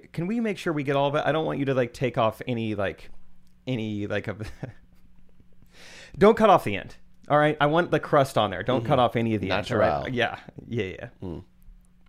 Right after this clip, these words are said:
Speaker 2: Gotcha. Yeah, I, I understand how that could get confusing.
Speaker 1: It is, it
Speaker 2: Yeah.
Speaker 1: is tough, especially
Speaker 2: It is
Speaker 1: when
Speaker 2: good. One time I went in there, I was like, "Is the, is it, is it almost ready?" And they're like, "Yeah,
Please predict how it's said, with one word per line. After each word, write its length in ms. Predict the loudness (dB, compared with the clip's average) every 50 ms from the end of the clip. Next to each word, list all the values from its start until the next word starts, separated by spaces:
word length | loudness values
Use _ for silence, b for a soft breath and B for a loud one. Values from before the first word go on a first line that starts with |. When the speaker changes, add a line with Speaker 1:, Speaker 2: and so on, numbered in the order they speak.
| _ _ _ -8
Speaker 2:
Gotcha. 400 | -6 -6 -4 -6 -8 -10 -12 -10
Yeah, 200 | -8 -8 -8 -8 -6
I, 320 | -6 -6 -6 -4 -2 -2 0
I 40 | 0
understand 280 | 0 -2 -2 -2 -2
how 60 | -2 -2
that 120 | -4 -4
could 140 | -6 -12 -14
get 80 | -16
confusing. 460 | -16 -16 -12 -12 -10 -10 -10 -10 -12 -12 -14 _ _ _ _ _
Speaker 1:
It 120 | -2 0 0
is, 280 | 0 0 -2 -4 -8 -6 -4
it 80 | -2
Speaker 2:
Yeah. 60 | 0
Speaker 1:
is 120 | 0 -2 -2
tough, 200 | 0 0 0 0
especially 300 | 0 0 2 2 2 4 2
Speaker 2:
It 20 | 2
is 40 | 2
Speaker 1:
when 0 | 2 0 -2
Speaker 2:
good. 100 | -2 -2
One 120 | -4 -2 -2
time 160 | -2 -2 0 0
I 20 |
went 120 | 0 -2
in 80 | -2 -2
there, 140 | 0 0 0
I 60 | 0
was 140 | 0 -2 -4
like, 160 | -4 -4 -4
"Is 120 | -6 -6
the, 100 | -6 -6
is 200 | -6 -4 -6 -6
it, 80 | -6 -6 -8 -8 -8
is 160 | -12 -10 -6
it 60 | -4 -2
almost 220 | -2 -2 -2 0
ready?" 180 | 0 0 0 0
And 100 | -2 -2
they're 80 | 0 0
like, 220 | 0 -2 -4 b b b b b b b b b b 0
"Yeah, 340 | 2 4 4 4 2 0